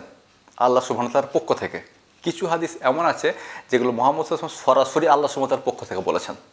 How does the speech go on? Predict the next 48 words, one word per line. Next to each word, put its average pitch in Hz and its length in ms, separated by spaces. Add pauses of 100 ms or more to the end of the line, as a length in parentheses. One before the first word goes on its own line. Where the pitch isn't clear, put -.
(800)
সরাসরি 185 380
আল্লাহ 151 220
সুবহানাহু 135 60
ওয়া 123 120
তাআলার - 80
পক্ষ 110 180
থেকে, 101 160
এবং 110 140
সেখানে 165 340
বক্তব্যটা 147 400
এভাবে 170 220
শুরু 143 200
হচ্ছে, - 220 (320)
"ক্বালা 160 240
আল্লাহ, 104 340
আল্লাহ 127 260
সুবহানাহু 143 280
ওয়া 135 80
তাআলা 147 160
বলেছেন", 107 360
মোহাম্মদ - 340
সাল্লাল্লাহু 113 240
আলাইহি 143 220
ওয়াসাল্লাম 147 200
বলছেন 123 320
যে 180 60
আল্লাহ 120 200
সুবহানাহু 110 200
ওয়া 101 40
তাআলা 107 180
বলেছেন। 92 280 (1120)
অর্থাৎ 120 260
যেগুলোকে 127 380
আমরা 139 140
হাদিসুল 117 420 (200)
কুদসি 165 260
বলে 101 140
থাকি। 90 260 (760)
তো 127 60
এমনই 135 300
একটা 143 180
হাদিস 139 260
হলো 139 220 (120)
বুখারীর 120 380
ছ - 100
হাজার 113 220
একশো - 260
একাশি 113 280